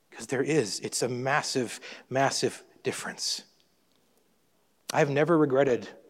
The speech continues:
walking with him. I've never regretted that choice. It's been hard.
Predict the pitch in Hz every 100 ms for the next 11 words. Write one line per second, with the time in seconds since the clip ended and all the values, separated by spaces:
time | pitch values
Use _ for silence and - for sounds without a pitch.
0 | _ _ _ _ 131 123 135 110 113 113
1 | 104 _ - - - 120 139 151 147 120
2 | 131 135 127 117 - - 123 104 - -
3 | - _ _ _ _ _ _ _ _ _
4 | _ _ _ _ _ _ _ _ _ _
5 | _ _ _ _ _ _ _ _ _ _
6 | _ _ _ _ _ _ _ _ _ _
7 | - - 123 135 170 165